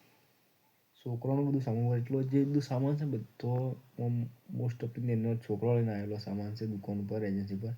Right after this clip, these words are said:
છોકરો એટલું બધું સામાન લઈને આવી શકતો હોય તો તમે વિચાર કરો. મારી ઉંમરનો છોકરો હોય તો કમસે કમ બહુ બધું લઈને આવીએ કંઈ. તો તમે પણ લઈને આવો, દરેક વસ્તુ લઈને આવો એનો સારો વ્યાજબી ભાવ આપશું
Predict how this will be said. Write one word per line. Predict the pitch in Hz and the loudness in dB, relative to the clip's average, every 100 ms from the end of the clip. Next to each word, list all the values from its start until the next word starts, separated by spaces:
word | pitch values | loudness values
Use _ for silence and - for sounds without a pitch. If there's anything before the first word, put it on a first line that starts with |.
| - _ _ _ _ _ _ - | -8 _ _ _ _ _ _ -14
છોકરો | 107 107 107 120 | -4 -2 0 2
એટલું | 120 120 | 0 0
બધું | 123 | 0
સામાન | 117 113 120 | 0 2 2
લઈને | 120 120 | 2 2
આવી | 123 | 2
શકતો | 131 - | 0 -4
હોય | 107 104 | -4 -4
તો | 110 - - 120 104 | -10 -18 -20 -8 -4
તમે | 110 | -2
વિચાર | 113 113 113 | -2 -2 -4
કરો. | 113 120 120 117 _ _ _ _ _ _ _ | -2 -4 -4 -8 _ _ _ _ _ _ _
મારી | 104 104 101 104 | -10 -6 -2 0
ઉંમરનો | 113 113 113 | 0 2 0
છોકરો | 113 104 101 113 | 0 -4 -4 0
હોય | 120 104 | 0 0
તો | 98 107 | 0 -2
કમસે | 101 101 101 104 | -2 -4 -4 -2
કમ | 107 113 110 - _ _ - | -2 -2 -4 -6 _ _ -6
બહુ | 117 127 127 | 0 2 2
બધું | 113 | 2
લઈને | 107 101 | 0 -2
આવીએ | 98 98 | 0 0
કંઈ. | 98 101 104 101 101 - _ _ _ _ _ | 0 -2 -4 -6 -12 -20 _ _ _ _ _
તો | 95 | -8
તમે | 98 98 95 | -4 -2 -2
પણ | 98 104 95 | -2 -2 -2
લઈને | 98 98 | 0 0
આવો, | 104 117 - - _ _ _ _ _ - - | -2 -4 -6 -16 _ _ _ _ _ -20 -16
દરેક | 107 120 135 | -4 0 2
વસ્તુ | 123 - 104 | 0 -2 -4
લઈને | 110 | 0
આવો | 120 113 | 0 0
એનો | 110 | -2
સારો | 104 101 110 | -2 -2 0
વ્યાજબી | 104 98 101 | 0 0 0
ભાવ | 107 98 101 | -2 0 0
આપશું | 110 - 120 131 | -2 -4 -8 -10